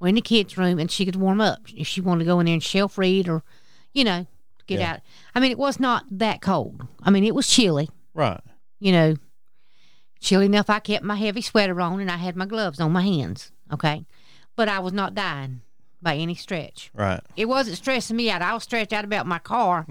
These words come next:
Speaker 2: <laughs>
Speaker 1: not starting. And the one that I had sitting outside that I knew I was not gonna drive home. And my husband, bless his heart, he's, he's such a good man. He did come, and he drove it, and I followed him.
Speaker 2: Yeah.
Speaker 1: But anyway, my sub, apparently she's texted back and forth with her husband, and I don't know what she said to him. I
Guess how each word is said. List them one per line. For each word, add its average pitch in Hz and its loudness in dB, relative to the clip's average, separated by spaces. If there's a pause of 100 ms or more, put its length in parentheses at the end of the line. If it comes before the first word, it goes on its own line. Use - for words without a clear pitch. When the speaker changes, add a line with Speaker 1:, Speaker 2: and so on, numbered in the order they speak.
(400)
Speaker 2:
<laughs> - -6
Speaker 1:
not 208 -2
starting. 180 0
And 190 0
the 196 0
one 208 2
that 180 0
I 208 0
had 202 -2
sitting 202 -4
outside 190 -4
that 185 -6
I 185 0
knew 214 0
I 202 2
was 196 0
not 190 0
gonna 185 0
drive 175 0
home. 185 -2 (460)
And 170 4
my 208 4
husband, 208 -2
bless 202 -4
his 202 -10
heart, 202 -6
he's, 196 -8 (220)
he's 190 2
such 196 2
a 180 -4
good 190 4
man. 190 4
He 196 4
did 185 2
come, 175 4
and 170 4
he 214 4
drove 185 4
it, 180 -4
and 139 -4
I 180 -4
followed 175 -4
him. 131 -14 (360)
Speaker 2:
Yeah. 101 -10 (180)
Speaker 1:
But 330 2
anyway, 190 2 (1120)
my 214 4
sub, 196 0
apparently 180 -2
she's - -8
texted - 0
back 170 -6
and 170 -10
forth 175 -4
with 175 0
her 202 0
husband, 170 -2
and 160 0
I 151 0
don't 143 -8
know 175 -4
what 175 -2
she - -6
said 190 0
to 180 0
him. 208 0
I 170 0